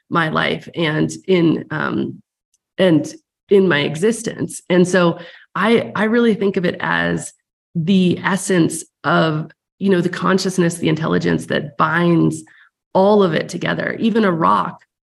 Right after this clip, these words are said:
the atoms in a rock would just devolve into chaos if there wasn't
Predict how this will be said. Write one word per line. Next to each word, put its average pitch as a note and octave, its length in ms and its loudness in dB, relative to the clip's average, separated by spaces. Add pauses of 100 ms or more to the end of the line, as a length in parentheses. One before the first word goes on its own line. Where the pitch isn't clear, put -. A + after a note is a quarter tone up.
the F#3+ 160 0
atoms F#3+ 380 2
in F3+ 80 0
a F3 60 0
rock G#3+ 320 0
would F#3 100 -2
just F3+ 200 -6
devolve F3 420 0
into F3 180 0
chaos G3 480 -4
if E3+ 140 -6
there E3+ 160 0
wasn't E3+ 600 -2